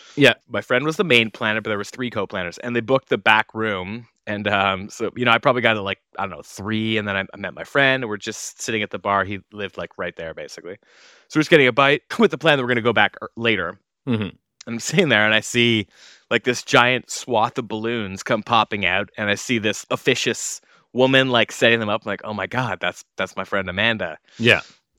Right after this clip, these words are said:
Speaker 2: And so the reunion, just, like, you're, you're thrust right into it, like,
Speaker 1: Right.
Speaker 2: right away. I see my friend, I'm like, "Hey, h-, how you doing?" You know?
Speaker 1: Yeah.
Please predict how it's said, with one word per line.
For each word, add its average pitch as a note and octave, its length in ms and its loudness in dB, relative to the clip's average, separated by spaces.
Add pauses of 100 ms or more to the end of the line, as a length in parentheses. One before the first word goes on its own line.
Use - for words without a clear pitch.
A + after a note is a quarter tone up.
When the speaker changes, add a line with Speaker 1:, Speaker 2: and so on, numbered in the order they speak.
Speaker 2:
And C#3 160 4
so D#3 120 6
the C3+ 160 4
reunion, C#3 360 4
just, A2+ 240 -4
like, A#2 220 2
you're, A#2 180 -2
you're A#2 160 0
thrust C3 540 0
right A2+ 240 2
into G2+ 320 -8
it, C2+ 220 -10
like, G2+ 180 -6
Speaker 1:
Right. G#2 240 2
Speaker 2:
right B2 260 4
away. G#2 600 2 (120)
I B2+ 60 -14
see D3+ 160 0
my C3+ 120 2
friend, C#3 180 6
I'm C3 80 2
like, A2+ 320 2 (340)
"Hey, A#2+ 460 4 (580)
h-, - 140 -8
how - 240 2
you B2+ 140 4
doing?" C#3+ 600 2
You A#2 140 -2
know? A#2 340 0 (100)
Speaker 1:
Yeah. A2+ 220 2